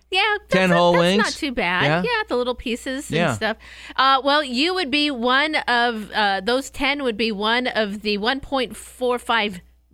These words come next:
Speaker 1: billion
Speaker 2: <laughs> Yes.
Speaker 1: wings that are gonna be eaten on Sunday.
Speaker 2: Yeah. Oh, man.
Speaker 1: So
Speaker 2: I can hardly wait.
Speaker 1: Okay, so let's, tell us, how do you, how are you gonna make
Speaker 2: Yeah.
Speaker 1: those wings?
Speaker 2: So I take a li-, I,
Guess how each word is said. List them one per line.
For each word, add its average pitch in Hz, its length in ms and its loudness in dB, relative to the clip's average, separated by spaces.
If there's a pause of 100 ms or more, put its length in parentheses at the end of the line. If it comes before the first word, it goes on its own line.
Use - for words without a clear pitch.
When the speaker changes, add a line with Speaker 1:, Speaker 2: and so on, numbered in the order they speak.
(320)
Speaker 1:
billion 208 1000 0
Speaker 2:
<laughs> - 80 -14
Yes. - 460 -12
Speaker 1:
wings 190 400 -2
that 175 140 -2
are 175 40 -4
gonna 180 220 -2
be 175 220 -8
eaten 175 180 -6
on 156 100 -4
Sunday. 160 460 -8
Speaker 2:
Yeah. 90 260 -6 (100)
Oh, 92 260 -10
man. 80 360 -14 (240)
Speaker 1:
So 165 160 -6 (100)
Speaker 2:
I 104 60 -8
can 110 140 -2
hardly 113 240 2
wait. 90 400 -4 (180)
Speaker 1:
Okay, 302 400 -2
so - 220 -2
let's, 262 260 -2 (140)
tell 269 200 0
us, 302 240 -4
how 233 180 0
do 247 80 -6
you, - 100 -2
how 247 80 -2
are 247 80 0
you 262 100 -4
gonna 247 140 -2
make 240 200 -2
Speaker 2:
Yeah. 175 180 4
Speaker 1:
those - 100 -8
wings? 226 440 -2
Speaker 2:
So 165 240 6
I 147 260 2
take 185 680 0
a 123 420 4
li-, 117 300 2
I, 143 180 0